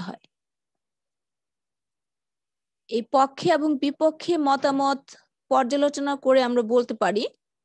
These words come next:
যে মধ্যস্থ ব্যবসায়ীদের দোষ ত্রুটির পাশাপাশি তাদের অনেক গুণও আছে। তাছাড়া বর্তমান বিশ্বে পণ্য উৎপাদন ও বন্টনের যে ব্যবস্থা অব্যাহত রয়েছে, তাতে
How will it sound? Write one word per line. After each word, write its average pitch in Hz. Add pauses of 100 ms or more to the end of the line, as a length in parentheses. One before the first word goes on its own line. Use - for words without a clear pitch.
যে 220 (100)
মধ্যস্থ 240 (140)
ব্যবসায়ীদের 269 (300)
দোষ 247
ত্রুটির 254 (100)
পাশাপাশি 226 (540)
তাদের 214 (200)
অনেক 247 (140)
গুণও 262 (120)
আছে। - (760)
তাছাড়া 226 (120)
বর্তমান 269 (120)
বিশ্বে 311 (380)
পণ্য 233 (160)
উৎপাদন 262 (160)
ও - (160)
বন্টনের 247
যে 254 (100)
ব্যবস্থা 220 (240)
অব্যাহত 247 (120)
রয়েছে, 254 (640)
তাতে 220